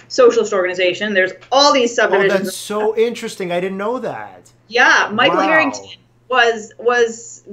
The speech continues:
Speaker 1: I mean, they were out there saying, like, "Look, um, no to the Soviet Union. That's
Speaker 2: Mm-hmm.
Speaker 1: not what we want.
Speaker 2: Wow.
Speaker 1: Um, they did it wrong." I also am thinking of, like, someone who was there at the time. Uh, look up the story of Yuli or Julius Martov.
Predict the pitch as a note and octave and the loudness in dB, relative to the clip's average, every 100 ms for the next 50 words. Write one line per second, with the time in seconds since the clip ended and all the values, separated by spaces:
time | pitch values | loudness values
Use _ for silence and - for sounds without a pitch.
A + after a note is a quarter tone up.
0 | A#3 B3 B3+ A#3+ C#4 D#4 C#4+ B3+ - A3 | 0 0 2 4 4 2 2 0 0 -2
1 | A3 A#3+ A#3 A3 G#3 B3 A#3 - - _ | -2 -4 -2 -4 0 4 4 2 -14 _
2 | _ G#3+ G#3+ G#3 G3+ G3 F3+ - _ G3+ | _ 0 4 4 0 -4 -10 -18 _ -6
3 | G#3+ B3 B3+ C4+ C#4 C4+ B3 B3 B3+ C4 | 2 6 8 8 6 -2 -8 -2 0 0
4 | A#3+ A3+ A3 A3 A3 F#3 D#3+ A#3 C4+ A3+ | -2 -4 -2 0 0 0 2 4 4 2
5 | - - E3 F#3+ - _ A2 A2 A3+ A3+ | -2 -8 -6 -6 -6 _ -12 0 4 6
6 | A3 G#3+ G#3+ G#3+ A#3+ A#3+ C4+ C4+ G#3+ F#3+ | 4 0 -4 4 4 4 2 2 2 -2
7 | F#3 G3 G3+ A3 C4 C4 C4+ B3+ A#3 A#3+ | -4 -6 -4 2 2 2 -2 -2 -2 -4
8 | A3 G3 - A#3+ A3 D4+ D4 D#4 D#4 C#4+ | -4 -4 0 0 2 -2 0 0 2 2
9 | B3 C4 B3+ G#3 A#3 A#3+ A#3 - B3+ B3 | 4 4 4 2 0 0 -6 -8 -6 -2
10 | G#3 F3 E3+ - _ - A#3+ A3+ G#3+ B3+ | -2 -4 -12 -20 _ 2 4 4 2 -2
11 | - - B3+ A#3+ - G3+ A#3+ A#3 A#3 B3 | -4 0 0 0 -8 -14 -10 -8 -4 0
12 | A#3+ A#3 - G#3+ G#3+ G#3 G3+ G3+ A#3+ A#3+ | 6 6 4 2 4 4 4 0 0 2
13 | A#3 - A#3 B3 A3+ A3 G3+ G#3 G#3+ - | 4 4 6 6 6 4 -2 -2 -2 -4
14 | D3+ D3 | -6 -8